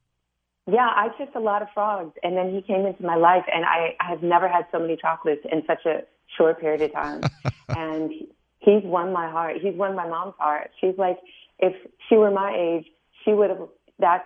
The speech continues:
Speaker 1: the man, that's the guy.
Speaker 2: Wow.
Speaker 1: So we'll see what happens. <laughs>
Speaker 2: But, <laughs> but that's a great start. Nicolette, thank you so, so much. Sorry you hurt your ankle, but, uh,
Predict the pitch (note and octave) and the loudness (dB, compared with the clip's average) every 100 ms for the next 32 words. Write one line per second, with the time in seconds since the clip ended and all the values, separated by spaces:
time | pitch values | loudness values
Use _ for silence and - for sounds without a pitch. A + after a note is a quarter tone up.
0 | - E3+ D#3+ C#3+ D3 - E3+ D#3+ - D#3+ | -10 -12 -12 -14 -18 -10 -6 -6 -6 -6
1 | D#3 D3 D3 - _ E3+ E3 D#3 G3+ G#3+ | -2 -2 -4 -10 _ -6 -4 2 2 2
2 | A#3+ C4 A3+ G3+ D#3+ D3+ D#3 - _ - | -2 -6 -8 -8 -8 -10 -10 -14 _ -12
3 | - - G4+ - E4+ - C#3+ D3 - - | -12 0 0 2 0 2 2 0 -2 -12
4 | C#3+ C#3+ F3 D#3+ B2+ D3+ - - C3+ A#2+ | 0 0 2 0 0 0 -2 0 0 0
5 | - - _ C3 C3 E3 D3+ B2+ D3+ D3 | -6 -18 _ -6 -2 0 0 0 -4 -2
6 | D3 C#3+ C#3 - C#3+ C3+ C3+ C3 - C#3+ | -2 0 -2 -2 -4 -2 -2 -2 -2 0
7 | C3+ C3 C#3 B2+ C3+ B2+ B2+ A2+ G2+ A2 | 2 2 0 0 -2 -2 0 -2 0 -2
8 | - - _ - G#2+ G#2+ | -2 -18 _ -2 0 0